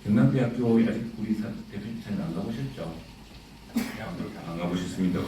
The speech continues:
같이, 같이 가보시면 아시겠습니다. 네. 지금, 음, 지난 연초에 이제 우리가 글로벌 게임 센터가 국비 사업으로, 어, 진행이 되면서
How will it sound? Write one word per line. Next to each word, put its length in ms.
같이, 440
같이 220
가보시면 500
아시겠습니다. 920
네. 320
지금, 220
음, 1200
지난 340
연초에 540
이제 160
우리가 400
글로벌 400
게임 180
센터가 640
국비 180
사업으로, 560
어, 320
진행이 320
되면서 560